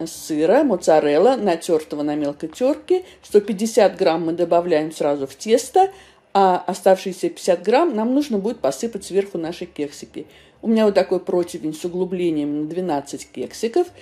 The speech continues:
Нужно смазать каждое углубление растительным маслом и выкладываем тесто почти доверху. Всё распределяем ровненько. Если у вас есть бумажные манжетки, то можно не смазывать углубление маслом, а выкладывать тесто прямо в манжетки.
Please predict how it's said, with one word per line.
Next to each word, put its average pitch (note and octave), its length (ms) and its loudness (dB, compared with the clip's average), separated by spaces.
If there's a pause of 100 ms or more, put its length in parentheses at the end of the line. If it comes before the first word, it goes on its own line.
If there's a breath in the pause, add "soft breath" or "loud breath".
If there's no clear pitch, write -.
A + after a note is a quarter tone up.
(300 loud breath)
Нужно G3 320 0
смазать E3+ 560 -2
каждое E3 380 0
углубление D#3+ 500 -4
растительным D3 680 -4
маслом A3+ 600 0 (300 loud breath)
и F#4+ 260 8
выкладываем G3+ 800 4 (400)
тесто C#4+ 560 0 (240 loud breath)
почти G3 320 4
доверху. E3 800 4 (720 soft breath)
Всё B3+ 200 6
распределяем A3 680 2
ровненько. A3+ 460 4
Если C4+ 320 0
у A3+ 40 0
вас G#3+ 200 4
есть A3+ 180 -4
бумажные F#3+ 460 2
манжетки, G3 560 -2
то G3+ 160 0
можно A3+ 280 0
не F#3 120 -2
смазывать E3+ 540 -4
углубление C#4 520 0
маслом, C#4 500 0
а G#3 100 0
выкладывать A#3 580 2
тесто B3+ 320 -6
прямо A#3 380 0
в F#3+ 80 -8
манжетки. D#3 800 -6